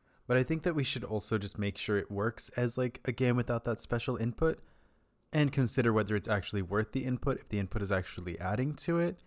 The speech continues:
or just, like, making it something novel for the sake of being novel. It's just, like,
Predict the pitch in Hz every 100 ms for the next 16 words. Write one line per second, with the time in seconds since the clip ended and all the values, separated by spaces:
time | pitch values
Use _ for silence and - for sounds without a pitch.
0 | - _ - 117 107 98 107 98 - 107
1 | 107 98 104 92 - 95 95 90 87 87
2 | 87 80 - 95 85 - 85 90 87 87
3 | 80 - - - - 123 - 151 - 143